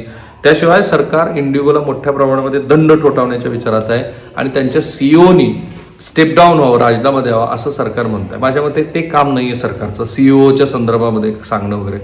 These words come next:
तुमच्या एखाद्या मंत्र्याचा असं, असं करता का तुम्ही? फार क्वचित एखाद्या प्रकरणामध्ये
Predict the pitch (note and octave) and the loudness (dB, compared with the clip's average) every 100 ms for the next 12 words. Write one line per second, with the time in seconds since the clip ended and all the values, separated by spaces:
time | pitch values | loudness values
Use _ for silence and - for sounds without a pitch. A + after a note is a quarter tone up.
0 | - - - C#3+ C#3+ E3+ E3 E3 E3 D3+ | -14 -20 -6 -2 0 2 4 4 2 2
1 | - D#3 D3+ D#3+ C3+ C#3 D#3 - C3 - | 0 0 0 0 -2 -4 -6 -6 -8 -6
2 | E3 D#3+ C3+ F#3 D#3 - G#2+ G2+ - - | 0 0 2 2 2 0 -4 -6 -10 -18
3 | - - B2 C#3+ F3+ F#3+ F#3 - - - | -20 -4 2 6 6 6 4 -2 -10 -12
4 | G#2+ - D3 C#3+ F3+ E3+ D#3+ D#3 D#3 D3+ | -12 -2 0 2 0 0 0 2 0 -2
5 | C3+ C#3+ C#3 C#3 C#3 C#3+ C#3+ | -2 -2 0 0 4 4 4